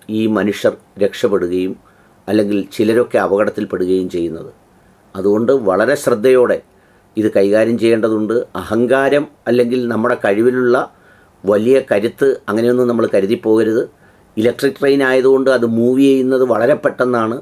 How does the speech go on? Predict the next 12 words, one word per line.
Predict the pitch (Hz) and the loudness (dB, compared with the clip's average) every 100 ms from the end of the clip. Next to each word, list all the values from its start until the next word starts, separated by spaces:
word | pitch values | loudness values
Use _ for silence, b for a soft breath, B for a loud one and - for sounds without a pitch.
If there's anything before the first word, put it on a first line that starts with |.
| - | -8
വളരെ | 98 110 151 | -2 0 0
പെട്ടെന്ന് | 165 160 147 143 | -2 -2 -2 -2
അത് | 135 | -2
ഗിയർ | 123 131 | 0 2
മാറുന്നത് | 139 131 123 120 123 | 2 2 0 0 0
പോലെ | 120 123 | 2 2
സ്പീഡിലേക്കെത്തും. | 120 - 117 117 120 123 131 - 131 120 b b b b b 101 | 0 -2 -4 -2 2 0 0 -4 -4 -8 b b b b b -6
ആ | 104 | -4
കാര്യം | 120 104 110 127 - - | -2 0 0 0 -4 -4
വളരെ | 98 101 123 | -2 0 0
ശ്രദ്ധാപൂർവം | - 92 80 117 113 104 87 - _ _ _ _ | -2 -8 -4 -4 -2 -2 -2 -6 _ _ _ _
നോക്കേണ്ടതാണ്. | 101 101 98 120 107 113 113 | -2 -2 0 0 0 0 -2